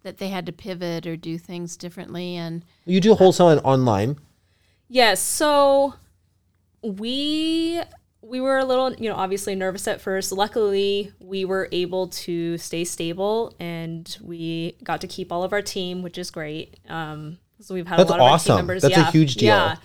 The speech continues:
Speaker 3: Um, so that's really great 'cause a lot of those people, they're, like, family now. They've worked for us for years. So,
Speaker 2: Mm-hmm.
Speaker 3: um, we were booming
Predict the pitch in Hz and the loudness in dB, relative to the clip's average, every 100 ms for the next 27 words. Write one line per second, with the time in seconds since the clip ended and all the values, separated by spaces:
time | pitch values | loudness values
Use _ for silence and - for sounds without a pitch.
0 | - _ _ 220 220 202 - 233 214 214 | -20 _ _ 2 2 2 0 2 2 0
1 | - 190 190 190 180 175 175 175 190 196 | 0 0 0 -2 -4 -2 -2 -2 -4 -2
2 | 208 196 180 196 180 175 180 _ - 180 | 0 -2 -4 -6 -6 -6 -8 _ -12 -12
3 | - 170 175 170 147 147 165 160 160 160 | -10 -10 -8 -8 -10 -8 -8 -8 -12 -14
4 | - 165 165 143 156 - 180 - 175 - | -14 -10 -8 -8 -10 -12 -12 -8 -8 -8
5 | 101 - - 185 156 120 135 123 123 _ | -8 -12 -4 0 0 0 0 0 -4 _
6 | 220 214 196 170 170 180 202 208 202 202 | 2 4 2 -2 -10 -12 -8 -4 -4 -2
7 | 185 175 - 226 247 247 196 151 156 160 | -4 -4 -6 -2 -2 -2 -4 -6 -8 -10
8 | 170 | -12